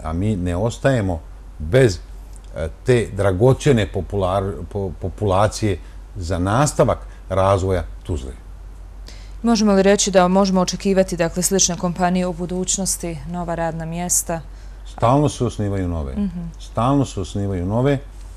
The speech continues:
Speaker 1: e, kompanije u budućnosti i mi, opet se tiče ovo mladih, e, mi, e, dajemo poticaj za siguran start.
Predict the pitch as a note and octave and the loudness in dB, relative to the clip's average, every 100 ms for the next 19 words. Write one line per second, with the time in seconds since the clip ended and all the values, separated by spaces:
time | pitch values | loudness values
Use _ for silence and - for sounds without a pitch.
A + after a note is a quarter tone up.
0 | - - - - - F2 - F#2+ A2 A2+ | -16 -16 -16 -14 -10 -8 -4 -4 0 0
1 | A2+ F#2+ E2+ F2+ A2 - C3+ - C#3 - | 2 0 -2 -2 -2 -2 -2 0 -2 -4
2 | - - - - - - - - A2 C3+ | -16 -16 -16 -16 -18 -18 -12 0 4 6
3 | C#3 - - B2+ C#3 A2 - G#2 C3 A2 | 4 2 0 2 4 2 0 -2 0 0
4 | - A2 - A2+ G#2 G#2+ C3+ F#2 D2+ C2+ | 0 -2 0 2 2 4 4 4 0 -6
5 | - - - - - - - - - - | -10 -16 -16 -16 -18 -16 -16 -16 -16 -16
6 | - - - - - - - - - - | -16 -16 -16 -16 -18 -16 -16 -16 -18 -18
7 | - - - - - - - - - - | -18 -16 -16 -16 -16 -16 -16 -16 -16 -16
8 | - - - F#2 F2+ F2+ - - G2+ A2+ | -16 -14 -6 -4 -2 -4 -10 -8 -2 2
9 | C#3 E3 C#3 - - - - - - - | 4 4 4 -2 -16 -16 -16 -16 -16 -10
10 | G#2 F2+ G2 D3 D#3 B2+ G#2 G2 - B2 | -6 -4 2 4 6 6 4 0 2 2
11 | A2 - - F2+ F#2 F2 - G2 F2+ E2 | 2 -2 -2 0 0 -4 -2 -2 -2 -2
12 | - D#2+ C2 | -4 -6 -6